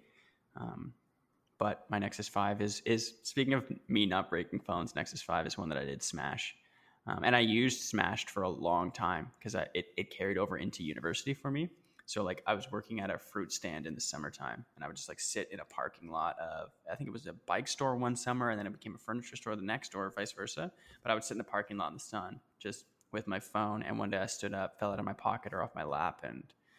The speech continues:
yeah, it was a plastic phone, smashed to, smashed to bits, and I just used it with that crash screen for a long time. And then when I went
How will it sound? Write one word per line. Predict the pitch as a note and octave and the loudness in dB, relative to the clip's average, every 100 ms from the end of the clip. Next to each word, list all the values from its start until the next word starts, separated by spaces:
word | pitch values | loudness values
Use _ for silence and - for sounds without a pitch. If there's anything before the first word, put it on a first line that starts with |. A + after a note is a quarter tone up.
| - _ _ | -20 _ _
yeah, | - C#2 | -2 0
it | |
was | G2 | 0
a | - | 0
plastic | F2+ - - - | -2 -2 -6 -6
phone, | E2 E2 C#2+ | -4 -2 -4
smashed | - - C2+ - - | -4 -2 -2 -2 -2
to, | C#2+ A2+ - | -4 -4 -8
smashed | - D2+ - | -6 -4 -4
to | - | -6
bits, | D#2 E2+ - - G2+ | -4 -4 -4 -6 -4
and | B1+ | -4
I | |
just | - F#2 - | -4 -6 -4
used | - - | -6 -6
it | |
with | - | -6
that | D2+ - | -6 -4
crash | - - - | -4 -2 -4
screen | - - G2+ | -6 -6 -8
for | - | -6
a | - | -6
long | D#2+ E2 - - | -2 0 0 -2
time. | - - D#3+ - _ _ _ _ _ - | -4 -2 -4 -8 _ _ _ _ _ -4
And | G#2 | 0
then | G#2 | 2
when | |
I | F#2+ | 2
went | F2+ | 0